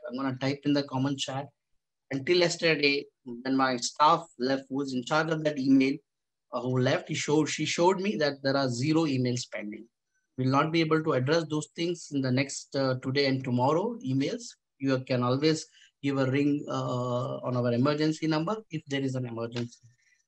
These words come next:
There is not an emergency, please write to us on that email. You'll definitely get a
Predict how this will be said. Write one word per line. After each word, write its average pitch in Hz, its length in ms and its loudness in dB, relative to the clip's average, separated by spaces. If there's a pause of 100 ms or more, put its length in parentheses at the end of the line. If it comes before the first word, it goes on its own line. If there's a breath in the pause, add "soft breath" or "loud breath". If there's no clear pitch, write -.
There 135 100 -2
is 127 140 -2
not 139 220 2
an 180 180 -2
emergency, 175 720 -2
please 147 300 -4
write 135 260 0
to 135 80 -6
us 127 180 -4
on 117 100 -8
that 120 140 -6
email. 160 240 -4
You'll 143 260 -4
definitely 139 480 0
get 120 180 -8
a 190 80 -14